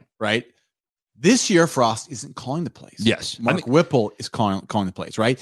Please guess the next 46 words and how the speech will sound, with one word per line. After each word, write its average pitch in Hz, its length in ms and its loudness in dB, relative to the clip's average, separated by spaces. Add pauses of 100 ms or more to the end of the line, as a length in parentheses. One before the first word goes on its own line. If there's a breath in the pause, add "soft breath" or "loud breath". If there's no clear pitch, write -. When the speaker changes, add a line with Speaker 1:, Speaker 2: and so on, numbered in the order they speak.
(160 loud breath)
Speaker 1:
And 127 160 -2
Frost 185 480 2
is 139 120 -10
now 139 260 0
the 120 140 -4
C 151 480 -4
E 143 40 2
O 135 80 0
overseer. 123 920 -2 (340)
Um, 110 560 -2 (300)
and 208 100 -2
I 208 80 2
just, 254 240 2
like, 233 160 4
he 226 380 0
wasn't 302 360 2
necessarily 170 580 2
even 147 360 0 (500 soft breath)
comfortable 151 640 0
with 120 100 2
that 117 240 -2 (120)
yet. 135 480 0
Speaker 2:
I 120 60 4
think 131 180 4
it 101 40 6
was 87 100 2
pretty 110 220 4
clear 127 220 6
he 90 60 4
wasn't. 95 500 0
Speaker 1:
That's 175 240 2
what 226 60 6
I'm 202 100 6
saying. 254 260 6
So 147 120 2
he 143 220 2
seemed 285 400 -2
very 247 260 4
uncomfortable 170 920 0 (540 soft breath)
in 160 300 4
the 135 100 4
new 143 240 4
role 135 300 6
he 135 180 -4
was 107 180 0
at, 123 360 0